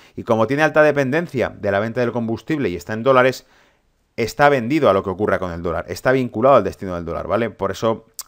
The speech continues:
su independencia de Estados Unidos pasa por deshacerse de los dólares que poseen.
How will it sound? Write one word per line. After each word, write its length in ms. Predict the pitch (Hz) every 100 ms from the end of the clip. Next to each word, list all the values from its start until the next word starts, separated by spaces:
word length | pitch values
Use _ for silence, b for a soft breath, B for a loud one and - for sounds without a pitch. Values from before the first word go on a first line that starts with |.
| _ -
su 200 | - 110
independencia 760 | 104 101 98 98 131 143 113
de 60 | 95
Estados 280 | 85 107 104
Unidos 280 | 110 123 -
pasa 420 | - 113 120 -
por 220 | 135 139 b b b
deshacerse 760 | 92 110 104 110 - 110 - 123
de 140 | 120
los 120 | 104
dólares 320 | 101 104 101
que 120 | - 101
poseen. 420 | - - 82